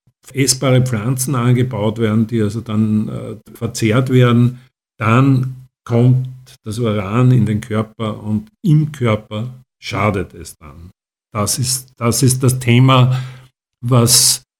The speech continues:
äh, sozusagen in den Mainstream-Medien nie vorkommt, äh, von, von, von der Politik und von den Militärs wird immer nur gesagt, ja, die Munition ist ungefährlich, da kann man, da kann man sie drauf schlafen legen,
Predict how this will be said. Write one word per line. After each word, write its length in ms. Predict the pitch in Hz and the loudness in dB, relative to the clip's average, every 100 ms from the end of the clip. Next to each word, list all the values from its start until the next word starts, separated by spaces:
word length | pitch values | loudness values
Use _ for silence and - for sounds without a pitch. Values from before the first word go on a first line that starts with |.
| _ _ _ | _ _ _
äh, 420 | 120 113 113 110 110 _ _ _ _ _ _ _ _ - | -6 0 2 2 0 _ _ _ _ _ _ _ _ -4
sozusagen 920 | 143 131 131 127 113 117 120 - - - | 0 2 2 4 4 4 2 -4 -10 0
in 340 | 131 139 127 | 2 2 2
den 240 | 131 117 | 2 4
Mainstream-Medien 920 | 104 123 139 143 131 117 110 113 117 110 | 4 2 2 2 4 4 4 4 4 4
nie 380 | 127 170 151 131 | 4 4 2 -2
vorkommt, 800 | - 120 131 - 135 139 147 - | -2 0 0 -2 -2 -2 -4 -12
äh, 260 | - 127 | -2 -2
von, 440 | 120 - 120 117 113 | -2 0 2 4 2
von, 360 | - 120 117 | 0 2 2
von 160 | 104 120 | 0 -2
der 80 | 110 | 0
Politik 680 | 107 117 110 120 131 127 | 0 2 2 0 -2 -2
und 200 | 120 117 | 0 0
von 180 | 113 123 | 0 0
den 100 | 120 | 4
Militärs 680 | 117 113 113 110 98 120 127 | 4 4 2 0 0 0 0
wird 140 | 127 | 2
immer 200 | 127 113 | 2 4
nur 180 | 117 113 | 4 2
gesagt, 320 | - 117 110 - | -2 -6 -6 -6
ja, 160 | 104 | -6
die 100 | 107 | -2
Munition 580 | 117 104 110 104 104 101 | 0 2 0 0 -4 -4
ist 120 | 104 | -4
ungefährlich, 600 | 113 110 113 - 104 107 | -2 0 0 -4 -4 -6
da 120 | - 110 | -6 -12
kann 180 | 107 | -6
man, 260 | 107 107 98 | -2 -2 -6
da 80 | 101 | -8
kann 180 | - 104 | 2 4
man 100 | 98 | 4
sie 140 | 117 | 2
drauf 240 | - 104 - | 4 2 4
schlafen 440 | 98 92 - 98 | 2 2 2 2
legen, 380 | 85 85 87 | 4 6 4